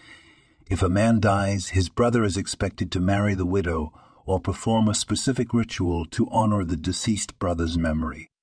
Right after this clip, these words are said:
This story is not a mere family chronicle. It's a divine orchestration leading to a profound legacy through a series of divinely planned events.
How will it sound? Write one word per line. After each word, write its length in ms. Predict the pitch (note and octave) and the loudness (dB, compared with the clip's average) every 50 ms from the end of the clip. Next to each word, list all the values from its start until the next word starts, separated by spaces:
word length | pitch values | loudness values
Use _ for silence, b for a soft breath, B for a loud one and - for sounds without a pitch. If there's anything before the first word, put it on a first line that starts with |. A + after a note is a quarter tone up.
| _ _ _ _ - | _ _ _ _ -2
This 160 | - A2+ - | -2 -2 -2
story 400 | - - - G2+ F#2 F2+ F2+ F2+ | -2 0 0 2 2 2 2 0
is 180 | E2+ E2 D2+ E2 | 0 -2 0 0
not 180 | E2+ E2 F2 | 0 0 0
a 60 | F#2 F2+ | 0 2
mere 240 | E2+ E2+ E2 E2 | 2 2 2 0
family 460 | D#2+ - - E2+ D#2+ D#2+ D#2 D#2 D#2 D#2 | -2 -2 -2 -2 0 0 -2 -2 -4 -6
chronicle. 580 | - - D#2+ D2 D#2 D#2+ - - D2 D2 - - - _ b b b b b b b b b b | -4 -4 -4 -4 -4 -6 -8 -10 -12 -12 -16 -20 -20 _ b b b b b b b b b b
It's 200 | - F2 - - | -8 -6 -4 -2
a 40 | E2+ | -4
divine 540 | D2+ D#2 D#2+ D2 D2+ F2+ G2 G#2 A2 A2+ A2+ | 0 0 -2 0 2 0 0 2 2 0 0
orchestration 840 | G2+ G#2 G2+ - - D#2+ - - - F2 F2+ E2+ - - - D#2+ D#2 | 0 0 -4 -4 -6 -8 -8 -4 -4 -4 -2 -2 -4 -4 -6 -6 -4
leading 340 | D2+ E2 E2 E2 D#2 D2+ - | -2 -2 -2 0 -2 -2 -2
to 100 | - D#2+ | -4 -6
a 80 | - | -6
profound 540 | - - D#2 - - E2+ E2 D#2+ D#2+ D#2 D#2 | -6 -8 -10 -6 -4 -2 -2 -2 -2 -2 -4
legacy 560 | D#2 D2+ D2+ D2+ D2+ - - - - - - - _ _ _ _ b b b b b b - | -4 -6 -6 -6 -8 -10 -10 -12 -14 -16 -18 -20 _ _ _ _ b b b b b b -6
through 160 | - F2 E2 | -2 -2 -2
a 60 | D#2+ | -2
series 440 | - - - G2+ G2 G2 F#2+ F2 E2 | -2 -2 0 2 4 4 2 0 -2
of 120 | E2+ D2+ | -4 -4
divinely 500 | D#2 D#2+ D2+ D#2 D#2+ F2 F#2 F2 F2 E2+ | -4 -6 -4 -2 0 0 0 2 0 0
planned 380 | D#2 - - E2 E2 E2 E2+ D#2 | -2 -4 -6 -4 -2 -2 -2 -2
events. 520 | D2+ D2+ D2+ D2+ D2+ - - - - - | -2 -4 -6 -6 -6 -10 -12 -14 -14 -14